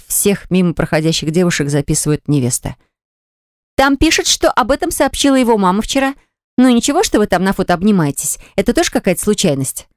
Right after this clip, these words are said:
"Ага". Особо не раздеваясь, иду в свою комнату собирать вещички. Их у меня немало. Всё не увезу точно. Придумав, беру самый необходимый минимум, то, что подарил начальник из одежды,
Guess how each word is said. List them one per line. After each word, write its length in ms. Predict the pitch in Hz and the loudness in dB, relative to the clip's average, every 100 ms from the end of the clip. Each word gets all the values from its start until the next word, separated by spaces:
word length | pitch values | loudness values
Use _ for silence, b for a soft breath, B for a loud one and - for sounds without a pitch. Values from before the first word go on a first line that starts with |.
| _ _ _ _ | _ _ _ _
"Ага". 520 | - 190 143 147 190 - _ _ _ _ _ _ _ | -2 0 0 0 0 -4 _ _ _ _ _ _ _
Особо 380 | 185 - 220 196 | -2 0 0 2
не 140 | 185 | 2
раздеваясь, 560 | 175 143 156 147 139 - | 2 0 -2 0 0 -2
иду 180 | 156 190 | -2 -2
в 60 | |
свою 260 | - 160 147 | -2 -2 -2
комнату 400 | - 196 202 180 | 0 0 0 -2
собирать 420 | - 151 156 - | -2 -2 -2 -2
вещички. 560 | 143 - - - - - _ _ | -2 -2 -4 -8 -10 -16 _ _
Их 160 | 156 - | -4 0
у 20 | |
меня 160 | 151 160 | 2 2
немало. 460 | 180 185 139 135 - _ _ _ - | 2 2 0 -4 -10 _ _ _ -4
Всё 160 | 202 | 0
не 140 | 202 190 | 2 2
увезу 260 | 175 160 | 0 -2
точно. 460 | - 143 - - 131 _ _ _ _ | -4 -4 -4 -6 -10 _ _ _ _
Придумав, 500 | 214 226 254 240 196 | 0 2 2 2 0
беру 240 | 175 202 | 0 0
самый 380 | 208 - 202 196 | 0 0 0 0
необходимый 640 | 185 175 - 175 165 165 165 | 0 -2 -2 -2 0 0 2
минимум, 500 | 185 214 214 208 196 _ _ _ - | 2 2 2 0 -4 _ _ _ -4
то, 120 | 202 | -2
что 180 | - - | -2 -4
подарил 380 | 156 180 175 | 0 0 0
начальник 480 | 160 175 185 160 156 | 0 -2 0 -2 -2
из 80 | 156 | -2
одежды, 500 | 160 147 170 170 220 | -2 0 -2 -2 -4